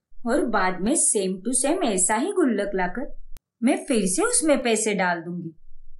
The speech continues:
डिलीवरी बॉय खिड़की के पास आकर पद्मा को खाना देता है। वाह, वाह, वाह,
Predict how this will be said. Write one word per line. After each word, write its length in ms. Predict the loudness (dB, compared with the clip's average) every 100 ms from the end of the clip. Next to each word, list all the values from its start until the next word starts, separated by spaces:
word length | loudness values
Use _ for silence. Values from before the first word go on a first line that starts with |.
| -2
डिलीवरी 540 | 2 4 4 4 2 4
बॉय 340 | 6 6 6
खिड़की 440 | 2 0 0 -2 0
के 160 | 0
पास 480 | -2 0 2 2 0
आकर 260 | 0 2 0
पद्मा 420 | 2 2 2 0
को 180 | -2 -4
खाना 400 | 0 2 2 0
देता 260 | -2 -6
है। 160 | -12 -14 _ -10 -8 -6 -6 -2
वाह, 400 | 2 4 4 6
वाह, 300 | 6 6 6
वाह, 640 | 4 6 6 4 -2 -4